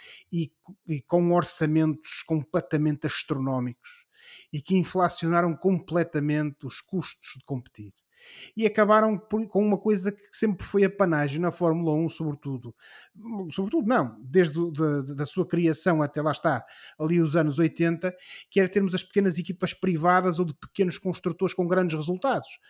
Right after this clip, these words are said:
Um exemplo, eh, eh, que na altura, que entretanto desapareceu era a Lotus, uma das equipas com maior, eh, eh, importância na Fórmula um, eh, e temos o caso da McLaren, que em termos também de, enquanto empresa, não tem expressão,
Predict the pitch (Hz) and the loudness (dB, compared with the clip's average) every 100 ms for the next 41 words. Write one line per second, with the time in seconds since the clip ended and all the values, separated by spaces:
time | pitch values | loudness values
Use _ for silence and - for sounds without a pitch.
0 | - - - 127 139 151 156 165 185 139 | -20 -20 -8 -4 0 0 -2 -4 -10 -14
1 | 95 107 104 - - - - 131 123 - | -20 -20 _ -20 -20 -20 -12 -10 -10 -2
2 | 156 151 143 - 143 147 165 139 127 147 | 0 0 -2 -10 -8 -6 -4 -6 -4 -4
3 | 160 156 - 160 156 170 180 202 214 - | 0 0 2 2 4 6 6 4 2 -2
4 | - - _ - - - 143 147 135 127 | -16 -18 _ -20 -18 -6 -2 -2 -4 -6
5 | 160 - 147 - 151 143 143 151 156 160 | -8 -6 -6 -2 -2 0 0 2 4 4
6 | 151 131 113 _ - _ 135 135 139 143 | 4 0 -6 _ -20 _ -6 -4 -2 -2
7 | 135 131 135 143 165 147 170 147 151 151 | 0 -2 -2 -4 -4 0 0 0 -2 -2
8 | 170 170 175 180 196 214 - - - - | -2 -2 2 2 2 -2 -10 -20 -20 -8
9 | 180 180 185 185 196 170 147 131 - - | 2 4 6 4 0 -2 -4 -8 -8 -4
10 | 143 139 151 151 156 180 196 202 196 185 | -4 -4 -4 -2 0 0 0 2 2 0
11 | 131 - 135 131 139 135 - 151 151 151 | -4 -8 -8 -6 -8 -8 -6 -4 -2 -2
12 | 139 143 156 151 165 147 160 151 175 175 | -4 -4 -4 -2 -2 -2 -2 -2 2 2
13 | 165 180 180 175 185 190 190 - - - | 2 0 -2 0 0 0 -2 -8 -4 0
14 | 196 | 0